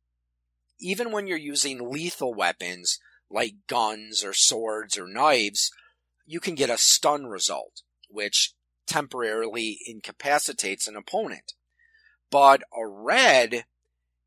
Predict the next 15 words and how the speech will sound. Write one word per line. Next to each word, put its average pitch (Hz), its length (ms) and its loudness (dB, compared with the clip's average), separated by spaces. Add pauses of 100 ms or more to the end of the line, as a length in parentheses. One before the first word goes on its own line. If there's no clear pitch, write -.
(560)
well, 160 320 6
if - 140 -2
you're 143 100 -4
using 165 380 -4
a 127 80 -8
lethal 123 460 -4
weapon, 135 640 -2 (180)
you 139 140 -14
can 147 180 -8
get 131 180 0
what's 131 220 -2
called 110 300 -2
a 92 60 -4
kill 208 500 2
result. 90 600 -2